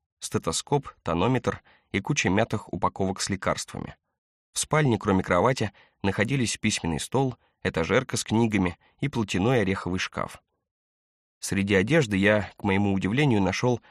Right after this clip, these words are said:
мотоциклетный шлем, здоровенный молоток и широкие куски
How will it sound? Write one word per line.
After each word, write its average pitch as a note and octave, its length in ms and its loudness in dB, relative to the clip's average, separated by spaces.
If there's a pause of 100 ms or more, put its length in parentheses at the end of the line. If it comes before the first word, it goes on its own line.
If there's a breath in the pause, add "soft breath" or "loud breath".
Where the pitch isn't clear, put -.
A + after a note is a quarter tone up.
(140 soft breath)
мотоциклетный G2 680 -2
шлем, B2 380 0 (320 soft breath)
здоровенный G2 600 2
молоток F2 540 0 (220 soft breath)
и F2+ 80 -2
широкие B2 460 0
куски A2 440 -2